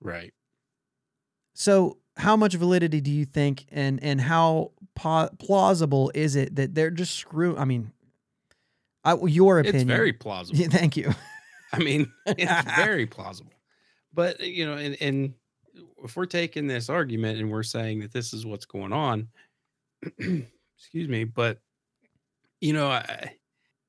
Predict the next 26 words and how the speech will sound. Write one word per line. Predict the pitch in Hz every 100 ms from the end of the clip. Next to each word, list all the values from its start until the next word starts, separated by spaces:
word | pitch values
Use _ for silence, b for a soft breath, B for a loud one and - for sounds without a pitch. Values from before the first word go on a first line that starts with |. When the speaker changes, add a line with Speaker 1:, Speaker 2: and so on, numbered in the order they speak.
| _ _
Speaker 1:
it's | 131 117 - 165
easy | 202 233 180 131
to | 113
look | 110 110
at | 110
this | 107 110
and | 104
say, | - 110 104
"Yeah, | 113 113 95 - _ _ _ _ -
yeah, | 113 101
it's | 101 -
a | 107
hundred | 113 110 113
percent | 123 117 117
the | 120
Pirates' | 117 120 139 -
fault. | - 110
They're | 110 107
not | 107 117
bucking | 113 107 113
up | 107 107
the |
money." | 110 104 101 104 - _ _ _ _ -
You | 104
know, | 104 101
it's, | - 101 -